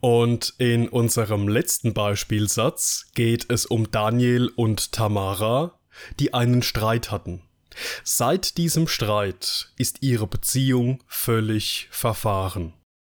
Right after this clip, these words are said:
Hier wird das Verb verfahren in seiner Partizip zwei Form verwendet, die genauso lautet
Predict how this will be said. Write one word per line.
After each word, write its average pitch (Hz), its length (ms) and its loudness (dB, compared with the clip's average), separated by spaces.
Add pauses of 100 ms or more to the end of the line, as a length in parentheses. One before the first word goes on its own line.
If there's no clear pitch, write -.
(1000)
Hier 120 500 0 (200)
wird 120 380 0
das 117 280 -2
Verb 107 400 0 (140)
verfahren 120 920 -2 (300)
in 117 180 2
seiner 110 420 0
Partizip - 680 0
zwei 123 360 0
Form 120 300 -2
verwendet, 107 960 -2
die 107 320 0
genauso 117 800 0
lautet 131 760 0